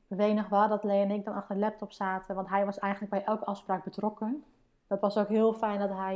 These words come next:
eh, ehm, ja, liet blijken dat hij dat ook belangrijk vond. Om ook,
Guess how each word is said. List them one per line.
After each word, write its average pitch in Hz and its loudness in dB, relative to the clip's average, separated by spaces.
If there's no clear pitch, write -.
eh, 185 -4
ehm, 175 -14
ja, 233 6
liet 185 4
blijken 208 10
dat 202 6
hij 208 6
dat 202 4
ook 202 4
belangrijk 196 4
vond. 208 0
Om 208 0
ook, 196 4